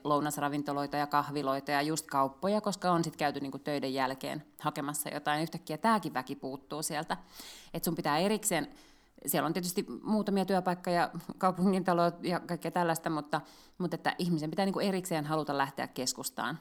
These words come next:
ostoksille. Ja se ei ole enää mikään, niinku, välttämättömyys, koska kaikki Redit ja Triplat ja Itikset ja muut on ihan täynnä niitä kaikkia samoja liikkeitä. Niin sen takia sille tavallaan tarvittaisiin just sellaisia vetonauloja, niinku, mitä ei ole missään muualla.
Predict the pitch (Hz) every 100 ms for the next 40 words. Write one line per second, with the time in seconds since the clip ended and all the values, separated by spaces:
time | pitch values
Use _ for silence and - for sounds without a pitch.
0 | - 139 139 147 - 165 151 165 - 170
1 | 214 202 139 143 151 143 143 135 135 135
2 | 147 147 214 214 214 226 226 208 214 208
3 | 196 190 190 190 190 185 180 180 180 180
4 | 165 170 170 170 175 165 160 165 165 160
5 | 180 170 151 143 135 143 139 139 147 143
6 | 123 135 135 135 - - 180 - - _
7 | _ _ _ _ - 175 160 180 175 170
8 | 147 - - - - - - 175 160 170
9 | 185 190 202 208 190 170 160 175 160 175
10 | 156 156 151 135 151 170 190 202 202 208
11 | 190 - 165 156 165 - - - - -
12 | 151 156 175 156 143 143 - 131 170 196
13 | 180 165 165